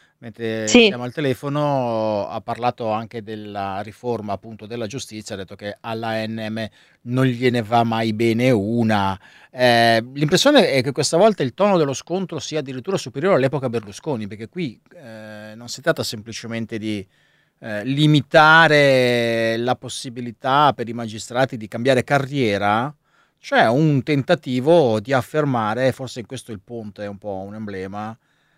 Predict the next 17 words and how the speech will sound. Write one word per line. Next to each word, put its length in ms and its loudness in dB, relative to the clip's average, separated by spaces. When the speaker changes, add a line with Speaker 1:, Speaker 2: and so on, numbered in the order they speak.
Speaker 1:
che 100 -12
la 100 0
politica 760 0
nel 200 -8
senso 320 -8
dell'esecutivo 1200 -6
è 120 0
più 260 2
importante 1040 2
di 80 -2
qualsiasi 560 -4
altro 260 -2
potere 300 -6
dello 160 -4
Stato. 600 -12
Speaker 2:
Eh 140 8
sì, 420 6